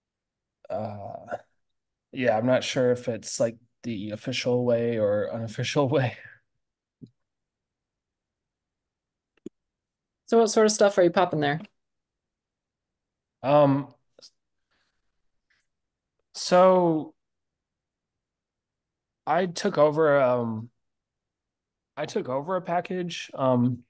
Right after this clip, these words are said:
Speaker 1: at my, at my work, and there were, um, some, like, tokens that were, like, put in Inst, like, in a Vault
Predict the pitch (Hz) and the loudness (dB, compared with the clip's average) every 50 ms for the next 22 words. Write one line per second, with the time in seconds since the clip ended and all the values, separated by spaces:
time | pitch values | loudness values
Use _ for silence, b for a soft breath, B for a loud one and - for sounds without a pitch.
0 | _ _ - - 120 117 117 120 120 117 113 113 110 110 113 - _ _ _ _ | _ _ -14 -10 -8 -6 -4 -4 -4 -2 -2 -2 -4 -6 -8 -10 _ _ _ _
1 | - 123 123 117 113 113 113 113 117 127 143 139 - - - _ _ _ _ - | -12 -10 -8 -6 -6 -4 -2 2 2 2 2 0 -4 -12 -20 _ _ _ _ -10
2 | 123 120 120 120 113 113 113 107 107 107 107 - _ _ _ _ _ _ _ _ | -6 -4 -2 -2 -2 -2 -2 -2 -4 -6 -8 -12 _ _ _ _ _ _ _ _
3 | _ _ _ _ _ _ _ - - 127 117 123 123 123 123 123 123 120 120 117 | _ _ _ _ _ _ _ -14 -8 -2 2 4 4 4 4 4 2 2 2 2
4 | 117 113 113 113 113 113 110 - _ _ _ _ _ _ _ _ _ _ _ _ | 2 2 0 -2 -4 -6 -8 -12 _ _ _ _ _ _ _ _ _ _ _ _
5 | _ - 127 113 110 104 101 95 98 98 98 107 120 - _ _ _ _ _ _ | _ -12 -12 -10 -10 -12 -12 -12 -14 -14 -14 -16 -18 -20 _ _ _ _ _ _
6 | _ _ _ _ _ _ _ _ _ _ _ _ _ _ _ _ _ _ _ _ | _ _ _ _ _ _ _ _ _ _ _ _ _ _ _ _ _ _ _ _
7 | _ _ _ _ _ _ _ _ _ _ _ - - - 151 131 123 104 101 - | _ _ _ _ _ _ _ _ _ _ _ -12 -8 -2 0 2 2 0 -2 -6
8 | - - 127 113 - 135 135 143 143 135 - - - - 139 131 135 139 135 135 | -6 -4 -4 -4 -2 -2 0 0 0 -2 -4 -8 -8 -4 -2 -2 -2 0 -2 -2
9 | 131 131 131 127 127 - _ _ _ _ _ _ _ - 131 113 107 _ _ _ | -2 -2 -2 -4 -6 -10 _ _ _ _ _ _ _ -10 -10 -10 -10 _ _ _
10 | _ - 143 143 131 135 139 - 123 127 143 139 - - - - - - _ _ | _ -4 -4 -2 -2 -2 -4 -2 -2 -2 -2 -2 -4 -6 -10 -12 -14 -14 _ _
11 | - 117 110 107 - - - _ - 127 117 110 104 - 110 110 120 - - _ | -6 -6 -6 -6 -8 -14 -18 _ -8 -6 -6 -6 -6 -4 -2 -2 -2 -4 -6 _